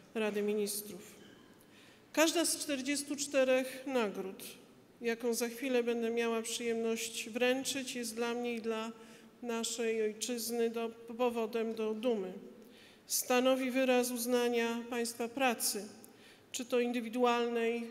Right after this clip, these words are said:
czy zespołowej, będącej istotnym wkładem w rozwój polskiej i światowej nauki i sztuki.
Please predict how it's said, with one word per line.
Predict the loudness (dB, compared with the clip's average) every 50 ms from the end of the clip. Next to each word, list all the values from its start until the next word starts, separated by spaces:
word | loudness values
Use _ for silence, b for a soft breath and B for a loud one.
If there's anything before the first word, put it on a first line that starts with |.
| -10 -10 -8
czy | -6 -2 -2 -2 -2
zespołowej, | -2 -2 -4 -6 -4 -2 0 2 2 2 2 2 0 -2 -2
będącej | -2 -2 0 0 0 0 0 -2 -2 -2 -2
istotnym | -2 -4 0 0 0 0 0 -2 -2 -2 -2
wkładem | -4 -2 0 2 2 2 2 0 -2 -2
w | -2
rozwój | -2 -2 -2 -2 -2 -4 -4 -4
polskiej | -2 -2 0 0 0 0 -2 -4 -4 -2 -2 -2 -2 -2 -4 -6 -6
i |
światowej | -6 -4 -2 -4 -4 -4 -4 -4 -4 -2 -2
nauki | -2 -4 -4 -6 -6 -6 -8
i | -8 -6
sztuki. | -8 -8 -8 -8 -8 -8 -10 -16